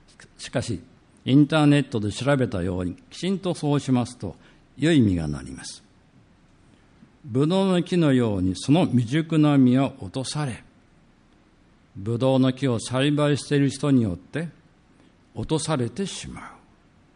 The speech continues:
それは、神が繁栄を極めている、おごり高ばっ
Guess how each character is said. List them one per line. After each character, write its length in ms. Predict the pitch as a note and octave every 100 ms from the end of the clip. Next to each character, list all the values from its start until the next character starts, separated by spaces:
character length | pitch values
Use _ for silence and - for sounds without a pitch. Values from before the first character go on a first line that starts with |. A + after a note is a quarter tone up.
| _
そ 160 | - B2
れ 100 | A#2+
は、 300 | B2 A#2+ - _ _ _ _
神 400 | - A#3 A3+ D#3
が 240 | C3+ F#3+ E3 - _ _ _ _ _ _ _ _ _ _ _ _ _ _ _ _ _ _ _ _ _ _ _ _ _ _ _ _ _ _ _ _ _ _ -
繁 380 | - B2+ C#3+ C#3
栄 220 | C3 C3
を 160 | B2+ B2+
極 340 | - C3 E3+
め 160 | E3+ C3+
て 120 | G#2
い 120 | E2
る、 60 | D2 _ _ _
お 140 | - B2
ご 140 | E3+
り 160 | G3+ F#3+
高 280 | D#3 E3 E3
ば 120 |
っ 100 | F3